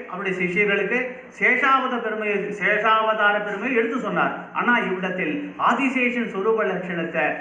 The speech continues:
ஆதிசே-, ஆதிசேஷன் சொரூபத்தை கிடாம்பி நா-, ஆ, கிடாம்பி நாயனாருக்கு மாமுனிகள் காட்டினார். அவர் மூச்சு திணறி கீழே விழுந்துட்டார்.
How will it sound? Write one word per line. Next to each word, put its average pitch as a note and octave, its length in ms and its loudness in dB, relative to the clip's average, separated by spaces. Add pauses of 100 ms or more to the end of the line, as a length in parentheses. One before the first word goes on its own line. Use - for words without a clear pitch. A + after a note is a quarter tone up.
(220)
ஆதிசே-, A#3 480 2
ஆதிசேஷன் G#3+ 680 -2
சொரூபத்தை G3 560 0 (640)
கிடாம்பி C#4 440 2
நா-, A3 240 -2
ஆ, F#3+ 80 4 (120)
கிடாம்பி A#3 460 2
நாயனாருக்கு F#3+ 720 0 (340)
மாமுனிகள் F#3 560 -2
காட்டினார். D3 500 0 (180)
அவர் G#3 260 2
மூச்சு A#3 380 0
திணறி E3 300 -2
கீழே D3 180 0
விழுந்துட்டார். C3+ 500 -2